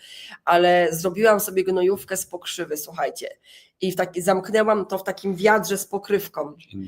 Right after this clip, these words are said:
Speaker 2: dobry.
Speaker 1: Kurde, jak to daje, jak to otwieram i wczoraj podlewałam pomidory.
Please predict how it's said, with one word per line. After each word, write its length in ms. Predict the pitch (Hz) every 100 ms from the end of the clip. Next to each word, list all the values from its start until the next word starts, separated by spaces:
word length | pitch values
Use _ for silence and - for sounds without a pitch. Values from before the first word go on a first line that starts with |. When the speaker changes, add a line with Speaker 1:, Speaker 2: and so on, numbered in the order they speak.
| 92 -
Speaker 2:
dobry. 260 | - -
Speaker 1:
Kurde, 500 | - 196 240 196 170
jak 200 | 175 180
to 120 | -
daje, 340 | 180 160 - 196 202
jak 300 | 196 214 233
to 280 | - 254 -
otwieram 720 | 214 226 - 247 202 196 190
i 80 | 202
wczoraj 300 | - 196 190
podlewałam 580 | 196 196 190 196 190 190
pomidory. 720 | 202 185 180 175 175 196